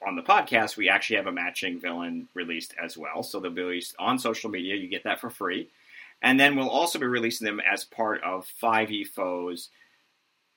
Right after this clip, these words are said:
Gothic Villains. And that's actually a supplement. It's actually an add-on to five E R P G, Gothic Adventures, which in turn is a supplement for five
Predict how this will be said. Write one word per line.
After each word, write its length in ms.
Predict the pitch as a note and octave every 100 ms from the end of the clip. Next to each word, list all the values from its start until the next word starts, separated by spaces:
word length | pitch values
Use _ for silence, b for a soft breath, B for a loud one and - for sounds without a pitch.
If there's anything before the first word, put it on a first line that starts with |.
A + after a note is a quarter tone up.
| -
Gothic 360 | A2 G2 G#2 F2
Villains. 380 | G#2 E2+ C2+ G2+
And 100 | G#2+
that's 280 | B2+ B2+ -
actually 360 | A2 A2+ - G2
a 40 |
supplement. 540 | - A#2 - F2+ F#2
It's 100 | F#2+
actually 600 | A#2 G#2+ - G#2 G2 F#2 -
an 140 | G2+ -
add-on 400 | A2 A2+ F#2 F#2
to 120 | G#2+
five 360 | - G#2 G2 F#2
E 300 | F#2+ F#2 F#2
R 160 | F2+ F#2+
P 160 | - G2
G, 300 | D3+ A2+ A2
Gothic 400 | G2 F2 G2+ F#2
Adventures, 640 | F2 E3+ - A2+ A2+ -
which 220 | G#2+ -
in 180 | E2 F#2+
turn 400 | F3+ F3 C3 B2
is 260 | G2+ G2+
a 140 | G2+ F#2+
supplement 400 | - F#2+ F#2+ F2
for 100 | F2+
five 460 | - E2+ E2+ D#2+